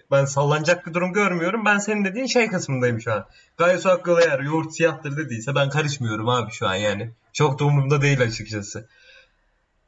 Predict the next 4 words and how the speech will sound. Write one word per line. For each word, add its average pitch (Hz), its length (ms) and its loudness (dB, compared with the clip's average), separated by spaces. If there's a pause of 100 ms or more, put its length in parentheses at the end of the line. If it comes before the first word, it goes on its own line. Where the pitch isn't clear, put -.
(420)
Hani - 240 -10
kendisini 147 460 0
sanatıyla 143 840 0
görmek 120 480 2